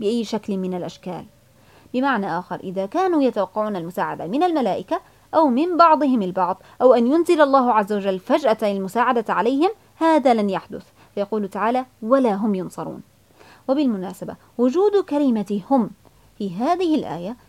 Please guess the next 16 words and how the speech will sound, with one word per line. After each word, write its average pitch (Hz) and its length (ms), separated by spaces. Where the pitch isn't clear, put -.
يشير 233 360
إلى 185 280
أن 190 100
هناك 196 340
أشخاصا - 500
آخرين 330 580
ستتم 214 480
مساعدتهم. 180 800
لماذا؟ 254 380
لأنه 226 300
إذا 311 220
لم 381 120
تكن 330 260
هناك 220 320
كلمة 392 460
هم 254 380